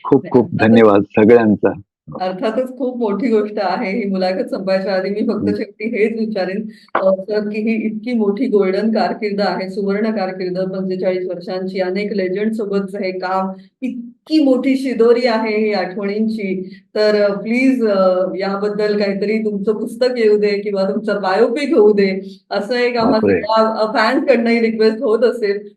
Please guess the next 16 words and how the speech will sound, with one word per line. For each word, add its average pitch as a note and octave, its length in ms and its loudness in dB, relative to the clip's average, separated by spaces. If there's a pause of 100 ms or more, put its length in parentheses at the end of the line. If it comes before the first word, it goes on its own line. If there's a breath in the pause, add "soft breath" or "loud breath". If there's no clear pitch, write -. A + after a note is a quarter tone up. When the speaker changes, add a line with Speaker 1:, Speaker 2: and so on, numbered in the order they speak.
Speaker 2:
मी C4 140 0
सुद्धा B3 260 0
ही B3 100 4
रिक्वेस्ट G#3+ 380 2
Speaker 1:
हो. F3 80 2
Speaker 2:
करते. F#3+ 500 -4
आज, G3 300 -4
अ, F#3+ 200 2
याबद्दल G#3+ 520 2
तुमचा G#3+ 260 -2
काही A3 200 2
विचार A#3 360 0
आहे G#3+ 280 -2
का? G3 160 -4
काय G#3 220 -6
सांगायचं? F3 540 -6